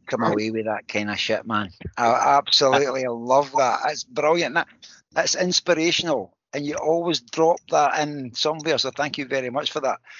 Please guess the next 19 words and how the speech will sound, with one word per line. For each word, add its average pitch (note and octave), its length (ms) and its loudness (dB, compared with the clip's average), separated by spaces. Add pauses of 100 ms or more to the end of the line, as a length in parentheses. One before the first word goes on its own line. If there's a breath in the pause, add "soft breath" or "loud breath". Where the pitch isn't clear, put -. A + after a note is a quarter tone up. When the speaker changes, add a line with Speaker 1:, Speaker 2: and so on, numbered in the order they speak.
(380 loud breath)
Speaker 1:
You D3+ 100 0
mentioned F3+ 380 2
Jog C#3 240 4
Scotland. B2+ 500 -4 (140)
That's - 280 2
where D3+ 140 0
I C#3+ 40 -2
was B2+ 160 -4
going C#3+ 340 -2
next. - 320 -2
And B2 260 -6
I, C#3+ 60 -2
I - 40 0 (140)
Speaker 2:
Oh, B3+ 40 8
Speaker 1:
suppo-, - 480 -4 (520 loud breath)
I D#3 60 0
suppose F#3+ 360 2
it's, - 380 -4 (580)
again, C#3 540 0